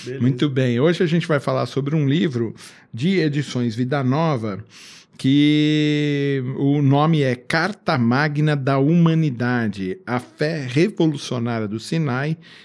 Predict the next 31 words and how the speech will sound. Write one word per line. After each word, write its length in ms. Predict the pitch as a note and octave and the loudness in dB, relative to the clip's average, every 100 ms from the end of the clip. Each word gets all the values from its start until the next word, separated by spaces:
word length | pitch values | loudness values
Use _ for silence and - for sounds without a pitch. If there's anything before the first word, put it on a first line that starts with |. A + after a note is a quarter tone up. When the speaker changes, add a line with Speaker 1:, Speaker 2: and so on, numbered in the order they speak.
| _ | _
Speaker 2:
e 80 | A#2+ | 2
o 60 | D3 | 2
Futuro 600 | - D#3+ E3 D3+ D3+ D3+ | 2 -2 2 4 4 2
da 80 | C#3 | -4
Liberdade. 640 | C#3+ C#3 C#3 A2+ G#2+ G2+ | -4 -4 -4 -4 -6 -4
O 60 | G#2+ | -6
autor 320 | G#2+ A2 A2 | -6 -6 -4
é 100 | A2 | -2
Os 220 | G#2+ G#2+ | -2 -4
Guinness. 580 | A2+ A2+ B2+ E3+ E3 - - - - - _ | -4 -2 0 -2 -4 -10 -20 -20 -20 -20 _
E 680 | B2 B2+ C#3 C#3 C#3 C3+ C3+ B2+ | -2 0 2 0 0 0 0 0
minha 180 | D3+ | 0
pergunta 720 | F3 E3+ C#3 D#3 F#3+ D3 B2 G#2 C3+ | 2 0 0 0 0 -2 -4 -6 -12
simples: 840 | - - F3 D#3+ A2 G2 G2 - - _ _ _ - | -8 0 2 2 -2 -6 -8 -14 -18 _ _ _ -6
é, 340 | B2 B2 B2 B2 | -2 0 0 0
esse 240 | D#3+ E3+ | 0 2
é 20 | |
um 100 | D#3 C#3+ | 0 2
livro 280 | D3+ D3 | 2 0
de 200 | B2+ D3+ | -4 -4
apologética? 1120 | G3+ - D3 B2+ A2+ D3 E3 - - G#2+ F2+ - _ _ _ - | -4 -4 -2 -2 -2 -2 -4 -6 -10 -10 -12 -14 _ _ _ -2
Ele 320 | C#3 D3+ D#3+ | 0 2 0
fala 340 | D#3+ - F#3+ | 0 -4 -2
do 100 | F3 | -2
quê? 260 | E3+ - A#2+ | -2 0 0
Porque 180 | - F3+ | 0 -2
o 100 | F#3 | 0
autor 320 | E3+ E3+ F#3 | 0 0 -2
é 60 | F3+ | -2
um 100 | E3+ | -2
apologeta. 760 | E3 D#3 C#3+ A#2 F2 - G2+ | -2 0 0 -2 -4 -10 -18